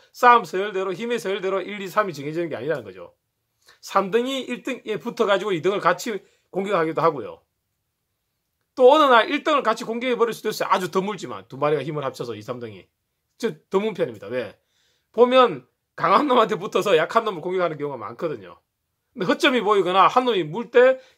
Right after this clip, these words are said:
같이 무는 경우가 있기 때문에 꾸준하게 같이 생활하는 상태면 일 번이 일 번 하는데, 그게 아니고 어떤 조건에 의해서 확 물어버리면 바뀔 수도 있다는 거죠.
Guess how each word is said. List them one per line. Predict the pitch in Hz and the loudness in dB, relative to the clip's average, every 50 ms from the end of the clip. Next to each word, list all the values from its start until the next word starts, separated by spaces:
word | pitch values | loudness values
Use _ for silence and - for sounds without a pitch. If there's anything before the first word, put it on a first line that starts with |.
| - | -2
같이 | - 185 240 240 - - 262 | 2 2 2 2 2 -4 -4
무는 | 247 247 233 190 | -4 -4 -6 -6
경우가 | 208 196 180 175 | -4 -2 -2 -2
있기 | 156 160 156 | -2 -4 -10
때문에 | - 139 131 131 156 185 185 151 123 101 90 85 _ _ _ _ _ _ _ _ _ _ _ _ _ _ _ _ _ _ _ | -12 -14 -12 -8 -6 -4 -4 -4 -4 -6 -10 -14 _ _ _ _ _ _ _ _ _ _ _ _ _ _ _ _ _ _ _
꾸준하게 | - 226 185 233 254 247 247 269 277 262 214 - | -10 -6 -2 0 0 2 4 4 6 4 4 4
같이 | 196 226 - - | 2 -2 -2 -2
생활하는 | - 269 269 269 247 247 247 247 247 240 233 - - _ _ _ | -2 0 2 4 6 6 6 6 2 0 -2 -10 -14 _ _ _
상태면 | - - 208 190 156 208 190 196 214 233 247 247 247 240 240 226 180 156 - - _ _ _ _ _ _ _ - | -6 -6 -6 -6 -4 -6 -4 -2 0 2 2 4 4 2 2 0 -2 -4 -8 -16 _ _ _ _ _ _ _ -6
일 | 226 233 | -2 0
번이 | 214 240 214 196 | 2 2 2 2
일 | 214 226 | 0 2
번 | 233 220 180 | 2 2 4
하는데, | 190 196 214 214 175 151 147 156 143 113 98 98 - | 4 0 0 0 0 0 2 2 0 -2 -6 -10 -12
그게 | - 165 170 208 | -10 -4 0 0
아니고 | 160 143 156 196 196 240 247 285 294 285 _ _ _ _ _ - | 0 0 0 -2 0 0 0 0 0 -6 _ _ _ _ _ -8
어떤 | 269 - 240 - | -6 -4 -4 -2
조건에 | - 240 247 - 254 220 190 | -2 -2 0 2 2 2 2
의해서 | 185 185 180 208 220 240 247 254 - _ _ - | 2 0 2 2 4 4 4 2 0 _ _ -12
확 | - - - 214 202 | -6 -6 -6 -6 -4
물어버리면 | 208 240 233 196 196 190 185 185 208 226 240 247 247 _ _ _ _ _ _ | -4 -2 0 0 0 0 -2 0 0 -2 -2 -2 -4 _ _ _ _ _ _
바뀔 | 139 147 147 - 311 240 | -8 -8 -4 -4 -4 -4
수도 | - - 170 | -4 -4 -6
있다는 | 175 170 - 147 120 107 | -4 -2 -4 -6 -6 -6
거죠. | 98 92 90 87 _ | -14 -18 -20 -20 _